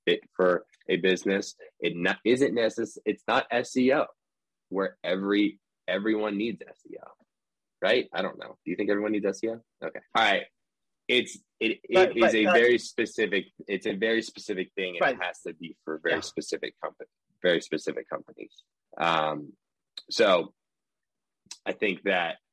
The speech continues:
Speaker 1: that's really the thing that we're always trying to lead with, is understanding where businesses are at before we just throw them into it. Uh, really try to see it as a customized approach to companies. Uh, this
Speaker 2: Yeah.
Speaker 1: isn't a pay five hundred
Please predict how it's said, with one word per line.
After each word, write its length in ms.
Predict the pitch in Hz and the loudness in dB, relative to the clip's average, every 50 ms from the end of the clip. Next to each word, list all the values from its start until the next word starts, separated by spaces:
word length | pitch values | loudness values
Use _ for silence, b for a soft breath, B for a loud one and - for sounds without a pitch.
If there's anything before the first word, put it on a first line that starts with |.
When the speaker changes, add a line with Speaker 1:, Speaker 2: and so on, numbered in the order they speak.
| _ 90 | _ -6
Speaker 1:
that's 320 | 87 107 95 95 90 - | -2 0 0 0 0 -4
really 360 | 98 92 95 92 90 87 85 78 | -4 -2 -2 0 0 -2 -4 -4
the 80 | - 78 | -8 -10
thing 220 | - 87 85 82 | -10 -10 -8 -6
that 100 | 80 80 | -6 -4
we're 140 | 80 73 76 | -4 -4 -4
always 240 | 80 80 80 - - | -4 -6 -6 -8 -8
trying 240 | - 85 82 80 | -8 -8 -8 -8
to 40 | 78 | -8
lead 280 | 76 76 80 80 76 76 | -8 -6 -6 -6 -4 -6
with, 160 | 76 73 82 | -6 -6 -6
is 100 | 78 - | -8 -8
understanding 580 | - - 80 76 73 - 80 80 80 76 76 76 | -6 -6 -6 -6 -6 -6 -6 -6 -4 -4 -4 -4
where 180 | 78 80 78 | -4 -2 -2
businesses 640 | 73 76 80 76 73 78 80 76 - 78 73 73 76 | -2 -4 -4 -4 -4 -6 -10 -10 -8 -6 -6 -4 -4
are 100 | 78 78 | -2 -2
at 260 | 76 76 76 76 76 - _ | 0 0 0 -2 -2 -4 _
before 600 | - 82 - - - 80 78 76 - 73 73 71 - | -6 -6 -6 -4 -2 -2 0 0 2 0 -2 -2 -2
we 120 | 76 73 | -4 -6
just 220 | 71 73 69 - - - | -6 -6 -10 -10 -8 -6
throw 160 | 73 - - | -4 -4 -4
them 200 | - - 120 - 76 | -6 -10 -12 -10 -12
into 280 | 78 - - - - | -12 -8 -2 0 0
it. 120 | - - - b b b b b b b - | 0 0 -2 b b b b b b b -4
Uh, 180 | - 82 76 - | -2 0 0 2
really 260 | 82 92 92 87 80 | 4 4 4 4 4
try 240 | - - - 90 82 | 2 0 0 2 2
to 80 | 82 80 | 0 -2
see 280 | - - - 82 82 | -6 -6 -4 -2 0
it 180 | 82 82 76 - - | 0 -2 -2 -4 -4
as 280 | 78 80 80 78 76 | -4 -2 -2 -4 -4
a 180 | - 78 78 76 - - | -6 -6 -6 -8 -6 -4
customized 560 | 90 87 - - 82 82 82 82 82 78 - | -4 -4 -4 -4 -6 -4 -4 -4 -4 -6 -8
approach 480 | 78 - - 87 90 92 - - - - _ _ _ _ | -6 -2 0 2 2 0 -2 -6 -14 -16 _ _ _ _
to 80 | - - | -8 -4
companies. 480 | 87 87 - - 90 90 87 87 87 - _ _ _ _ _ _ - - | -4 -2 -2 0 0 -2 -2 -4 -6 -10 _ _ _ _ _ _ -10 -8
Uh, 60 | 78 | -6
this 220 | 78 78 78 - | -6 -4 -4 -2
Speaker 2:
Yeah. 80 | 147 104 | -2 -2
Speaker 1:
isn't 340 | 80 85 80 78 73 - - | 0 0 -2 -2 -2 -2 -2
a 420 | 80 78 78 78 78 76 76 - - _ _ _ - | 0 2 2 4 2 2 0 -2 -4 _ _ _ -4
pay 540 | - 90 82 80 80 80 78 78 78 76 - _ _ _ _ _ _ _ _ _ _ | 0 2 4 4 4 4 4 2 0 -2 -4 _ _ _ _ _ _ _ _ _ _
five 180 | - 85 85 80 | -2 0 0 0
hundred 320 | 85 82 82 82 80 78 | 0 0 2 2 2 0